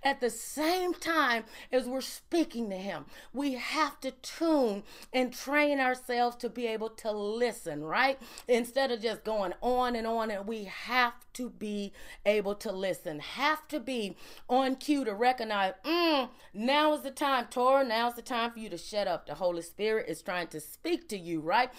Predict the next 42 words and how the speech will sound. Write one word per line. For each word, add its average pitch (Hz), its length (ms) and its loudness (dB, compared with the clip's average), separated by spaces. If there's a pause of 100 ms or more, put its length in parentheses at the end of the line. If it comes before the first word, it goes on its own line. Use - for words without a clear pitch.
(220)
We 254 200 -6
have 277 380 -2
to 277 80 -4
become 240 380 -2
in 226 100 -4
tune 277 300 0
with 233 180 -2
that. 202 240 4 (220)
And 247 140 0
a 220 60 -2
lot 277 220 2
of 277 100 -2
people 254 280 -4
are 208 100 -2
waiting 254 520 0 (200)
to 269 120 0
hear 277 240 0
that, 233 260 2
au-, 254 400 8
uh, 254 200 0
you 247 180 -4
know, 247 100 2
as 226 120 -2
I've 226 120 0
said 240 220 -2
before, 240 280 0
that 190 240 0
audible 226 460 6
voice, 233 400 4
you 233 100 -6
know, 226 160 4
he's 226 220 0
like, 214 240 6 (180)
"This 247 220 -4
is 151 60 -10
God 196 480 10
speaking 185 340 -10
to 175 40 -2
you." 180 260 -6 (180)
You 262 160 2
know, 302 180 0
no. 403 560 6